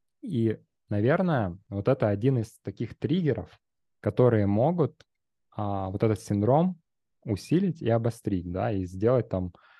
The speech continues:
а, очень ярким, а, в рамках,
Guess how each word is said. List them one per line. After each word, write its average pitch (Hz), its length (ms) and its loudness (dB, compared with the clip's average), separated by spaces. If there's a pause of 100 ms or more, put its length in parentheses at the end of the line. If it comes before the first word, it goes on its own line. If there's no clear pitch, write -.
(260)
а, 90 760 -4
очень 107 380 -2
ярким, 101 680 -2
а, 95 500 -12
в 92 640 -2
рамках, 101 600 -4